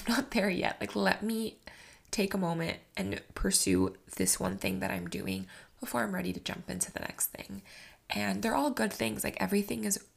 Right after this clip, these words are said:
I feel like, truly, like, I'm coming into my own. Things are working out for me. Everything that I've worked for,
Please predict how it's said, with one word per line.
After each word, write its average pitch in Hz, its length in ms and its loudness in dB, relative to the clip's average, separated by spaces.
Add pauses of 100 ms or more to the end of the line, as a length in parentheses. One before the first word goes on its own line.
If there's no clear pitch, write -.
(120)
I 202 80 2
feel 190 260 2
like, 202 240 2
truly, 185 400 2
like, - 300 -2 (480)
I'm 196 160 2
coming 185 360 0
into 180 200 0
my 180 100 0
own. 170 280 -2 (120)
Things 190 340 -4
are 190 80 0
working 101 320 -2
out - 160 -2
for - 140 -8
me. - 320 -6
Everything 101 420 -2
that 202 100 2
I've 98 200 0
worked - 240 -2
for, - 300 2